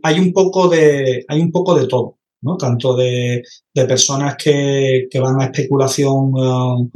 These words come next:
puro y duro, ¿vale? Como, por ejemplo, eran los N F T de, de Apple Bored, ¿no? Lo de los monos, ¿no? Que no sé si lo,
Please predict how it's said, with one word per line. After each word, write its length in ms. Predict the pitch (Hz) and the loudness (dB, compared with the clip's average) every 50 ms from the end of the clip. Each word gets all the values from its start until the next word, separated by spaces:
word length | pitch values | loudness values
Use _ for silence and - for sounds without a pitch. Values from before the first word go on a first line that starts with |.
| - - _ _ _ _ | -16 -16 _ _ _ _
puro 240 | - 147 139 135 139 | 0 2 2 4 4
y 40 | 135 | 4
duro, 380 | 143 175 196 - - - - - _ _ _ _ _ _ - | 6 6 6 6 6 2 -4 -14 _ _ _ _ _ _ -10
¿vale? 260 | 123 120 139 190 202 | -4 -2 -2 -2 -2
Como, 480 | - 131 120 113 113 113 110 110 110 - | -2 -2 -4 -2 -2 -2 -4 -4 -6 -6
por 160 | 123 120 - | -8 -10 -6
ejemplo, 280 | - 123 117 127 127 | -4 -4 -2 -2 0
eran 160 | 123 127 127 127 | 0 0 0 0
los 160 | 127 127 127 | 0 0 0
N 100 | 127 127 | -2 -2
F 240 | 123 - - 135 123 | -2 -2 -2 -4 -2
T 200 | 135 131 131 123 | 2 0 2 2
de, 720 | 127 127 127 127 123 123 123 123 120 120 117 117 117 123 - _ | 2 2 2 2 0 0 0 0 0 -2 -2 -4 -6 -8 -10 _
de 180 | - 127 123 123 | -6 -4 -2 0
Apple 280 | 127 123 127 131 123 120 | 0 0 0 0 0 2
Bored, 280 | 139 156 156 147 135 131 | 2 2 2 2 0 0
¿no? 120 | 135 147 | 0 0
Lo 140 | 147 139 127 | 0 0 0
de 80 | 131 127 | 0 0
los 160 | 123 117 113 | 0 0 2
monos, 340 | 120 147 170 156 139 135 131 | 2 2 2 2 0 0 0
¿no? 160 | 143 170 175 | 0 0 0
Que 120 | 170 131 | -2 -2
no 60 | 123 123 | -4 -4
sé 120 | - 135 | -4 -4
si 160 | - - 135 | -4 -2 -2
lo, 400 | 123 123 123 123 127 123 120 120 | -2 0 0 0 0 -2 -2 -4